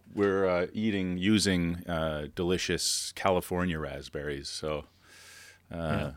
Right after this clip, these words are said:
Speaker 1: anyway. But, I mean, your drink, the one I gave you, is that a, a bit of a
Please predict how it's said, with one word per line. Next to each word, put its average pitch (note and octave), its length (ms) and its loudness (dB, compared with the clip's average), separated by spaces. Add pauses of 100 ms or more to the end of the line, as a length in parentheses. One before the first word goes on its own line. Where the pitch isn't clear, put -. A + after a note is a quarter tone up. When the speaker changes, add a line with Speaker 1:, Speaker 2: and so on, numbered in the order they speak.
(560)
Speaker 1:
anyway. D#2+ 220 -4
But, G2+ 220 4
I G2 60 4
mean, F#2+ 260 4
your A2+ 260 8
drink, E2+ 320 2
the F2+ 80 0
one F#2+ 140 2
I F#2 100 4
gave F2 300 0
you, D2+ 260 2
is C#2+ 140 -4
that F2+ 340 4
a, E2 300 -6
a - 20 -6
bit F#2 160 0
of F2 100 0
a F2+ 300 4